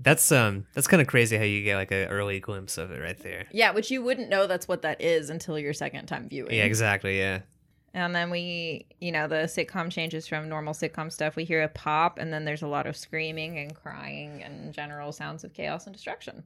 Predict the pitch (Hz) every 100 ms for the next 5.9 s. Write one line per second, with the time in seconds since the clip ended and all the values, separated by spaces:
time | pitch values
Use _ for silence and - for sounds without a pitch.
0 | _ _ _ _ - 185 254 240 190 -
1 | 127 113 101 92 92 92 87 95 92 92
2 | 92 101 135 131 113 107 104 92 - 95
3 | - 87 87 87 87 87 85 87 _ _
4 | - 180 151 143 175 _ 165 170 165 165
5 | 175 - - 165 160 160 160 156